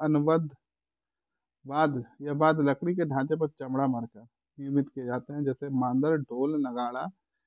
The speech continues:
ढाक, धमसा, डमरू, कामरा, ढप, खजरी, जुड़ी आदि। अब एक होता है घन वाद्य, यानी वाद्य कांसा से निर्मित किया जाता है, जिसे सहायक ताल वाद्य भी कहा जाता है, जैसे करताल, झांझ, घंटा, काठ, खाल-,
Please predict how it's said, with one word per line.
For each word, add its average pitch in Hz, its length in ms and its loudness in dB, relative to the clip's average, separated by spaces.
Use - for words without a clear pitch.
ढाक, 135 400 2
धमसा, 123 460 0
डमरू, 135 460 0
कामरा, 131 460 -2
ढप, 151 420 -6
खजरी, 135 380 -6
जुड़ी 123 240 -2
आदि। 107 260 -6
अब 143 180 -10
एक 170 320 4
होता 170 200 4
है 165 80 4
घन 139 300 4
वाद्य, 117 320 0
यानी 139 280 0
वाद्य 143 280 2
कांसा 170 420 -2
से 185 140 -6
निर्मित 160 320 0
किया 139 100 -6
जाता 123 220 -4
है, 123 80 -6
जिसे 139 200 -12
सहायक 143 400 -4
ताल 147 300 -4
वाद्य 143 320 0
भी 147 60 -2
कहा 127 240 -6
जाता 113 360 -10
है, 120 60 -20
जैसे 139 180 -12
करताल, 147 500 4
झांझ, 135 500 2
घंटा, 127 580 -2
काठ, 123 380 -8
खाल-, - 440 -18